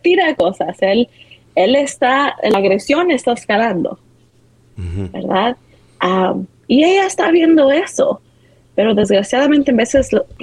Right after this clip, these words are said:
Speaker 1: porque amamos a una persona, porque sabemos que no siempre son así. El amor no nos deja ver eso. Y es importante saber que,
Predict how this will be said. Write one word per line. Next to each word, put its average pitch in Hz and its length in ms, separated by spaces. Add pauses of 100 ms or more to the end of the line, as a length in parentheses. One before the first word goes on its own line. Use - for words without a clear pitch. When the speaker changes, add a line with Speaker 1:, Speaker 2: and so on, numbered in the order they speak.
Speaker 1:
porque 220 340
amamos 220 560
a 220 140
una 220 200
persona, - 540
porque 208 240
sabemos 226 480
que 277 140
no 254 180
siempre 233 540
son 196 160
así. - 420 (220)
El 226 160
amor 226 500
no 247 180
nos 254 200
deja 254 260
ver 254 160
eso. - 460 (560)
Y 220 140
es 240 200
importante 220 680
saber 202 580
que, - 580